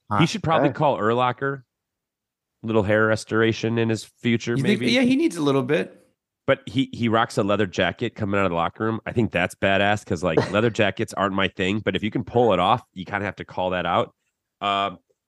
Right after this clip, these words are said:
Speaker 2: and I, I'm, I'm, I'm with you. This is different than Mel's, I think, 'cause Mel's was more about just the trade deadline and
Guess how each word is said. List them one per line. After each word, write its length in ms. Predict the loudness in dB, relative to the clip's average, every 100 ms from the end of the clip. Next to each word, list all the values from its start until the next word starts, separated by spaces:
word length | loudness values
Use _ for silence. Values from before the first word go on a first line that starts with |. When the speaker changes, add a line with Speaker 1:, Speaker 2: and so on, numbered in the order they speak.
| -6
Speaker 2:
and 140 | 0
I, 180 | 0 0 0
I'm, 260 | -2 0 -2
I'm, 140 | -2
I'm 160 | -2 -2
with 200 | -4 -4
you. 60 | -6
This 180 | -6
is 100 | -8
different 300 | -6 -4 -4
than 160 | -4 -2
Mel's, 280 | 2 2 0
I 60 | -4
think, 220 | -6 -4
'cause 140 | -6 -2
Mel's 320 | 0 0 -2
was 140 | -6
more 200 | 0 2
about 360 | 2 2 0 -2
just 180 | -12 -10
the 60 |
trade 340 | -8 -2 -2 0
deadline 460 | -4 0 0 0
and 160 | -2